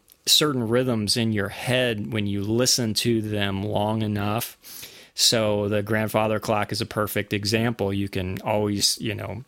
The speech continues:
count those seconds and pretty much be on the money because you've heard it so often. And so now you know what sixty beats per minute is. You double that up. Now you know what a hundred twenty beats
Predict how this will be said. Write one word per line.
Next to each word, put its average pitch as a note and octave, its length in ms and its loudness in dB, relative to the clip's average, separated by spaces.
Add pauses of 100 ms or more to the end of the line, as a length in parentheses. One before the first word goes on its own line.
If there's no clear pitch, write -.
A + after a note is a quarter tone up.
count A2 280 0
those G#2 240 2
seconds A2 560 2
and G2 260 -4
pretty A2+ 200 0
much G#2+ 280 -2
be G#2+ 140 2
on G#2+ 160 0
the G#2 80 -2
money A#2 320 0
because G2+ 420 -4
you've G2+ 220 -2
heard G#2 380 -2
it - 180 -6
so F#2+ 280 0
often. G2 560 -4
And G2 160 -6
so - 160 0
now F#2+ 180 -2
you G#2 180 0
know G#2 160 0
what A2 160 0
sixty A2 340 -2
beats A2 240 -2
per A2 140 -2
minute A2 320 0
is. A#2+ 200 2
You G2 100 -4
double G2+ 320 0
that G2+ 180 0
up. G#2+ 160 0
Now G2+ 160 0
you G#2 140 0
know G2+ 160 0
what G2 120 2
a G2 60 -2
hundred A2+ 300 -2
twenty G#2+ 280 -2
beats G#2+ 420 -2